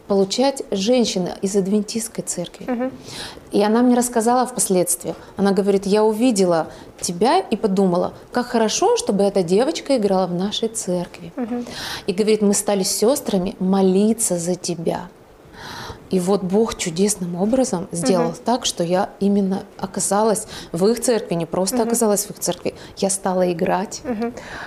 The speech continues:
Speaker 2: А был ли лично у вас какой-то, вот для вас какое-то открытие, когда вы приходили к Богу? Может быть, это сон, или кто-то вам сказал, что вот мы тебя хотим видеть?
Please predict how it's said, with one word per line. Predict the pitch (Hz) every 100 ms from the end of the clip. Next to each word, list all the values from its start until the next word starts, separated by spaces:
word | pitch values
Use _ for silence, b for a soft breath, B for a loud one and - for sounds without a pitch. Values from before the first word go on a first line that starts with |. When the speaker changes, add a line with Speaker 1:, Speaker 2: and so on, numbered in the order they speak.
| B
Speaker 2:
А | 233
был | 220 302 349
ли | 311 269
лично | 285 - 262 254
у |
вас | 240 254 254
какой-то, | - 226 214 214
вот | 214 208
для | 240
вас | 240 233 226
какое-то | 190 - 208 214
открытие, | 208 - 269 285
когда | 247 208 226
вы | 220
приходили | 226 226 214 233 233
к | 208
Богу? | 196 208 196 196
Может | 208 226 226
быть, | 233 233
это | 233 226
сон, | - 233 208 202
или | - 220 214
кто-то | - 233 226
вам | 226 233 220
сказал, | - 254 240 214 208
что | 202 196
вот | 196 196
мы | 214
тебя | 208 220
хотим | 214 226 - 208 202
видеть? | 202 196 190